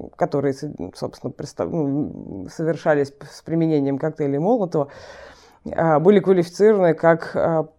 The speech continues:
акты терроризма, что защита считала весьма спорной. То есть вот в случае с, э, Николой Королёвым и взрывом на Черкизовском рынке, э, сегодня вопросов бы не было. То есть как бы взрывчатка, всё понятно. Коктейли Молотова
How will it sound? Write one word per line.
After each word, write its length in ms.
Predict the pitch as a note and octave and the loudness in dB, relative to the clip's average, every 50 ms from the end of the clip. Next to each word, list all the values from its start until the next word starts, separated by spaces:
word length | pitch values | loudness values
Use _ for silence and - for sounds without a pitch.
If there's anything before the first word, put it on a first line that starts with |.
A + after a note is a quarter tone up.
| - | -14
акты 560 | - - - D#3+ D#3 - - F3 E3+ - E3+ | -10 -4 -2 0 2 6 4 4 4 4 -2
терроризма, 720 | D3 - E3+ D3+ E3 F#3+ G#3 F#3+ D3 C3+ C3+ B2 A#2 A2+ - _ - - - - - - - - - - - - - - - - - | 2 4 4 6 6 6 6 6 2 2 0 0 -2 -2 -4 _ -20 -20 -20 -20 -20 -20 -20 -20 -20 -20 -18 -10 -10 -10 -10 -10 -14
что 560 | - - _ - - E3+ E3 E3 D#3+ D#3 D3 | -20 -18 _ -2 0 4 6 8 8 8 8
защита 440 | D3 D3+ E3 D#3+ - G#3 G#3+ G#3 F3 | 6 6 2 2 2 -2 -2 -2 -2
считала 360 | E3+ - - F3 F3 F3 F3 | -2 2 4 6 8 8 8
весьма 400 | D#3+ E3+ E3 - F3+ F#3 F3+ E3 | 6 4 2 2 4 6 6 6
спорной. 680 | D#3 - - - G3 F3+ E3 C#3+ C3 B2+ A#2+ A2 G#2+ A2+ | 4 2 -2 6 8 8 8 8 6 4 0 0 -2 -4
То 140 | - - | -6 -6
есть 280 | A#2+ A#2+ - - - - | -6 -6 -6 -10 -6 -2
вот 160 | C#3+ C#3 C3+ | -2 -2 -2
в 20 | - | -2
случае 480 | - - E3+ E3 E3 - D#3 D3+ D3+ | -4 -2 -2 -2 0 0 0 0 0
с, 220 | D3 D3 - - - | 0 -2 -6 -4 -2
э, 200 | D#3 D3 C#3+ C#3+ | 0 2 2 2
Николой 440 | D3 D3+ D3 - E3 E3+ D#3+ C#3+ | 2 0 0 2 4 4 4 4
Королёвым 460 | C#3+ - D3 D3 D3 D3+ D3 D3 D3 D3 | 2 0 0 2 2 4 4 4 4 2
и 20 | |
взрывом 240 | D3 D#3 D3+ D3 D3 | 2 2 2 2 2
на 60 | C#3+ | 0
Черкизовском 640 | - - D3+ D#3 - D3+ C#3+ C#3+ C#3+ - - F3 F#3+ | -2 -4 -8 -6 -4 -4 -4 -4 -6 -6 -6 -2 2
рынке, 340 | B3 F4+ G4 F#4+ - F3+ - - - - - - - - - - | 2 2 2 2 0 -4 -4 -6 -18 -18 -18 -20 -20 -20 -12 -4
э, 280 | - - E3+ D#3+ D#3 D3+ | 0 2 4 6 6 4
сегодня 640 | D3+ - - F#3 F3+ F3+ E3 D3+ C#3+ C#3+ C#3+ D3 B2+ - - D2 G2 | 4 2 2 4 8 8 8 8 6 4 2 0 0 -4 -6 -2 4
вопросов 440 | D3 E3+ - F#3+ A3+ B3 B3 A3+ F#3+ | 4 4 6 8 6 6 6 2 4
бы 120 | E3+ F#3+ | 6 6
не 180 | G3+ G3 F3+ D#3 | 8 8 8 6
было. 140 | - C#3 C3+ | 4 2 -2
То 60 | - | -4
есть 120 | C#3 - | -4 -2
как 120 | - D3+ C3+ | -2 -2 0
бы 100 | C#3 C#3 | 0 0
взрывчатка, 800 | C3 D3 C#3+ C#3 - - B3+ C#4 D#4 D#4 - C4+ C4 A#3+ A3 - - - - - - - - - _ | 0 0 -2 -2 2 4 4 4 4 4 4 2 2 2 2 -2 -10 -20 -20 -20 -20 -20 -20 -20 _
всё 200 | - - - F#3 | -8 -2 -2 2
понятно. 560 | E3+ F3+ D#3 D#3 D3 C3 B2 - - C3+ A2+ - - - - - - - _ | 4 6 6 6 6 4 4 2 -2 -10 -10 -12 -14 -20 -20 -20 -20 -16 _
Коктейли 400 | - E3 D#3+ - - F3 E3 D#3+ | -2 -2 0 4 6 6 8 8
Молотова 840 | D#3 E3+ G3+ B3 C#4+ C#4+ C4+ C#4 - A#3+ A#3 A3+ G#3+ G3+ D3+ - - | 8 8 8 8 8 8 6 6 6 6 8 8 8 8 6 4 -2